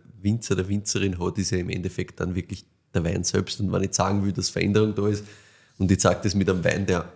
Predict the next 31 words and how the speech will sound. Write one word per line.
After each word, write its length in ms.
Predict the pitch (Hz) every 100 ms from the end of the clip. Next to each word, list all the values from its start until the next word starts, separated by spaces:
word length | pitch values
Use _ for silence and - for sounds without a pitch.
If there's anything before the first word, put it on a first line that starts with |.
| -
anders 320 | 82 98 104
ist 120 | 101
als 120 | 92 -
das, 180 | 95 90
was 160 | 85
man 100 | 92
jetzt 200 | 92 -
da 120 | 92 85 - _ _
gewohnt 360 | - 90 117 120
ist 260 | 123 - - - _ -
und 180 | 101 101
das 140 | 92
halt 120 | 98
auch 120 | - 90
so 140 | 95
schön, 420 | - 92 104 101 - - _ -
man 160 | 87 87
hat 180 | 92
gesehen, 260 | - 90 101
es 120 | 98
funktioniert 540 | - 95 - 92 98 101
offensichtlich, 640 | 101 107 101 110 - 101
weil 120 | 92
ich 80 | 92
bin 120 | 95
ja 140 | 95 95
auch 60 |
sofort 360 | 95 - 117 -
dorthin 240 | 107 120
gerannt 420 | 113 101 104 104 -
zu, 200 | 107